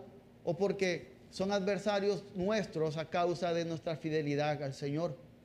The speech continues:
Y entonces viene y está hablando de la manera, los versículos anteriores, están hablando de la manera como vamos a comportarnos amando a estas personas que son adversas con nosotros.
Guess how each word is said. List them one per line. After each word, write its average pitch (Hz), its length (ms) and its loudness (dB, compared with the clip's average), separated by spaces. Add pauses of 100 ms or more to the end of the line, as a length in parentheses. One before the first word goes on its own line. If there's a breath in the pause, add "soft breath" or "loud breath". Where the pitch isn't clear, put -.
(540 loud breath)
Y 196 80 8
entonces 240 440 2
viene 214 600 2 (120)
y 190 60 2
está 208 240 4
hablando 254 380 4
de 247 100 4
la 233 140 4
manera, 214 680 2 (320)
los 131 100 -2
versículos 165 420 0
anteriores, 180 680 2 (380 loud breath)
están 233 300 0
hablando 240 340 4
de 233 60 4
la 226 60 4
manera 226 340 2
como 226 220 4
vamos 226 400 2 (180)
a 190 140 -2
comportarnos 208 1080 0 (100)
amando 208 600 2
a 190 80 2
estas 190 220 -2
personas 208 460 0
que 196 240 0
son 196 320 0
adversas 190 640 0
con 147 200 -2
nosotros. - 640 -8